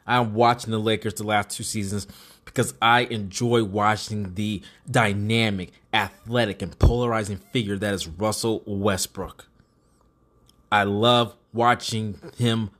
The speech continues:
play basketball. That is why I'm watching the Lakers. But he is on the Lakers. So I absolutely hate losing.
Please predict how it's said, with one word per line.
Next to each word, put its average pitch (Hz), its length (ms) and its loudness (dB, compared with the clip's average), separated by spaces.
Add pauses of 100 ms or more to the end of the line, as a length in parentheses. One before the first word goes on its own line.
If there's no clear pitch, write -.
play 107 480 0 (340)
basketball. 90 920 -2 (240)
That 98 480 0
is 120 160 -4
why 120 300 4
I'm 117 200 -2
watching 113 320 -2
the 113 80 -2
Lakers. 95 560 -6 (300)
But 113 140 4
he 131 220 2
is 131 280 2
on 147 480 4
the 156 120 6
Lakers. 151 760 0 (580)
So 139 260 4
I 135 340 4
absolutely 131 1400 2
hate 113 500 0 (180)
losing. 113 720 2